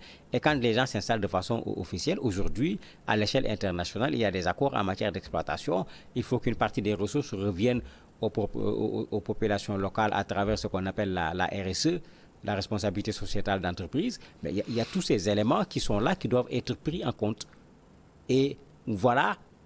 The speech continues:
qu'il y a problème. Et ce problème semble montrer que tous ces éléments n'ont pas été pris en compte, surtout cette réaction officielle qui, pour le moment, semble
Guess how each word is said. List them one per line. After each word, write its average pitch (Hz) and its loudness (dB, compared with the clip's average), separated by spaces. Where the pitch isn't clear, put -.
qu'il 127 2
y 139 6
a 127 4
problème. 135 2
Et 135 4
ce 143 2
problème 143 4
semble 143 4
montrer 117 2
que 131 0
tous 175 -2
ces 117 2
éléments 113 4
n'ont 113 2
pas 120 2
été 107 0
pris 147 0
en 98 0
compte, 151 2
surtout 131 0
cette 131 2
réaction 107 2
officielle 110 0
qui, 98 -2
pour 113 0
le 107 2
moment, 104 4
semble 117 2